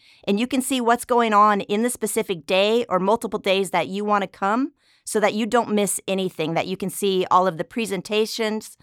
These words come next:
the shows, and maybe any animal encounters you might wanna do behind the scenes. That's the best way to plan your day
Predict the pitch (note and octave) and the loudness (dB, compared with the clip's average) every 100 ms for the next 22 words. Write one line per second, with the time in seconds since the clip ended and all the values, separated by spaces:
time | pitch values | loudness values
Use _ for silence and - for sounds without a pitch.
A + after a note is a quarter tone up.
0 | _ _ F#3 - A3 G3 G#3+ A3 - F3+ | _ _ -6 -2 4 6 6 4 0 -2
1 | F#3 G#3 G3+ G3+ G#3 F#3+ G3 G3+ G#3 F#3 | 0 0 0 -2 -2 0 0 0 -2 -2
2 | - F#3+ F#3+ F3+ F3 F#3+ - F#3+ F3+ F3+ | -2 0 -2 -4 0 0 0 -2 -2 -4
3 | E3 E3+ E3+ E3 E3+ - E3 D#3 - - | -4 -6 -8 -8 -8 -8 -8 -8 -10 -14
4 | _ _ - A#3 - G#3 E3+ G3+ - A3 | _ _ 0 0 2 -2 2 2 0 -2
5 | G#3 F#3 - F#3+ G3 F3+ F3 E3+ A3 | -2 -2 -2 -2 0 -2 -2 -2 -4